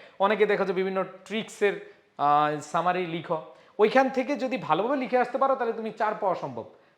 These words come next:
Five out of five পাওয়া কঠিন। So আমি তোমাদের, আহ, সামারি রাইটিংয়ের এখনো ক্লাস দেইনি, একটা ক্লাস আমি তোমাদেরকে দিব ইনশাল্লাহ।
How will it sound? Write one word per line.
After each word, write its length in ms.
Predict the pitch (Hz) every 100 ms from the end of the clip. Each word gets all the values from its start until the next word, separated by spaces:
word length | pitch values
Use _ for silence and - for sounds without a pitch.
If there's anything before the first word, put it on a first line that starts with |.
| -
Five 160 | 220 247
out 140 | 240
of 80 | 247 - -
five 140 | 190 -
পাওয়া 180 | 202 196
কঠিন। 260 | 233 240 240 - - - _ -
So 80 | 240
আমি 360 | 208 220 285 277
তোমাদের, 440 | 220 220 226 220 -
আহ, 280 | 160 156 156
সামারি 240 | 180 214
রাইটিংয়ের 280 | 220 220 208
এখনো 200 | 202 208
ক্লাস 240 | 185 180
দেইনি, 360 | 160 185 180 226 - -
একটা 240 | 160 156 196
ক্লাস 220 | 185 180
আমি 120 | 175
তোমাদেরকে 400 | 170 165 156 170
দিব 260 | 156 160 170
ইনশাল্লাহ। 380 | 151 165 196